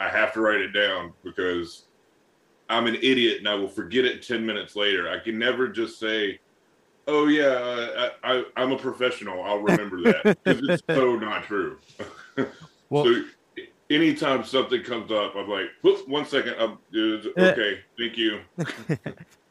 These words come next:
Speaker 2: Well, I write it down. I'm a, I'm a digital man. I write it down on my notes on my phone 'cause I would end up losing, like, a notebook or something like that. So I keep it in my, uh,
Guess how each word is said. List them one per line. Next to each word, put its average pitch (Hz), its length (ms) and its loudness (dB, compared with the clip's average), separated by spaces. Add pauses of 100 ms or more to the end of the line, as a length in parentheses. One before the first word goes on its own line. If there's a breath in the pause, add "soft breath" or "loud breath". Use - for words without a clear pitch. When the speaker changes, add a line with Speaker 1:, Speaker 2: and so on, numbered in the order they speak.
(160)
Speaker 2:
Well, 160 120 2
I 170 180 4
write 202 240 4
it 180 120 -2
down. 160 320 4
I'm 147 160 2
a, - 20 0
I'm 156 140 2
a 151 60 4
digital 151 400 0
man. 156 220 0
I 151 100 2
write 151 240 0
it 139 60 -6
down 139 220 2
on 131 100 0
my 123 200 0
notes 139 360 -2
on 139 80 -2
my 131 140 -2
phone 147 380 0
'cause 135 160 -4
I 139 40 2
would 131 120 0
end 131 160 0
up 120 100 -4
losing, 123 460 -2
like, 123 200 -6
a 139 40 -4
notebook 127 460 -2
or 139 80 0
something 131 220 -4
like 131 140 -2
that. 127 180 -2
So 139 100 -4
I - 20 -2
keep - 280 -6
it 139 100 -4
in 135 100 -6
my, 123 360 -2
uh, 117 40 -8